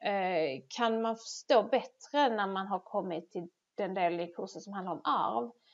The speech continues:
Jag kan säga redan nu att det är som att det finns en default toString-metod för alla objekt. Eh, och den default toString-metoden, eh, den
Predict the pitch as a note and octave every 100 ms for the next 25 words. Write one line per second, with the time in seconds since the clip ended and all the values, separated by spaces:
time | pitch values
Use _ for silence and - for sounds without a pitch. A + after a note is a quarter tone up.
0 | - B3+ C#4 C4+ - D4+ A3+ A#3+ C4+ B3
1 | A#3+ G3 F#3+ - A#3+ G#3+ G#3 G#3 G3+ F#3+
2 | G3+ F#3+ F#3+ A3 G3 F3+ F#3 - G3+ G#3+
3 | - A3 C#4+ D4 - G3 G3 - A3 C4+
4 | D4+ D4+ D4+ A#3 - - - - G3+ G3
5 | F3+ F#3 C#3+ A3+ - _ _ _ _ _
6 | _ _ _ - G3+ G3 G3 - - B3
7 | A3 C4+ A3+ G3 F#3+ A3+ A#3 A#3+ - G3+
8 | F#3+ - F3 F3 F3+ G3+ G3 A#3+ B3 -
9 | - A3 G#3+ G#3 G#3 G3 - - - -
10 | C4 B3 B3